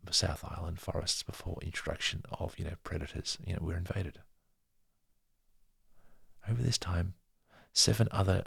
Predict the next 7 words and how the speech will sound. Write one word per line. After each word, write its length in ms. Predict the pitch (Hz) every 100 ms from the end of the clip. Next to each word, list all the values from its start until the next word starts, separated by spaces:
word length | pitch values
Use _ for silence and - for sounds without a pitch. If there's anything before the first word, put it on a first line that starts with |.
| - -
native 480 | 92 92 - 104 -
bird 220 | 85 87
species 640 | - 87 85 - - - - - - -
have 260 | 92 92 -
also 300 | - 95 -
steadily 400 | 90 95 80 87
increased. 540 | 117 - - - -